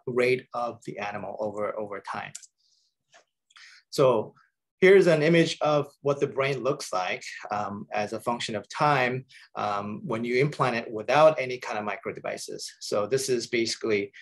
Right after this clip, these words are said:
uh, just regular catheter that you put in to try, help drain the, uh, uh, the stroke, a blood clot. And you can see,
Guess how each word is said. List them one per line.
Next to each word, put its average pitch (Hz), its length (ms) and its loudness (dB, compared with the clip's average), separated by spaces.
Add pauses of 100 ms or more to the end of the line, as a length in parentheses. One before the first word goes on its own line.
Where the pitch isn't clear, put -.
(160)
uh, 98 180 0
just - 240 -8
regular 135 320 6
catheter 120 520 -2
that 110 120 -4
you 104 100 -8
put 117 160 -4
in 113 160 -4
to 113 120 -10
try, - 240 -12
help 127 340 -6
drain 113 540 -6
the, 110 220 -6
uh, 110 300 -4
uh, 110 160 -4
the 107 120 -8
stroke, - 500 -2
a 107 160 -4
blood - 220 -4
clot. 170 260 0 (340)
And 120 160 -4
you - 60 -4
can 123 140 -4
see, 135 440 4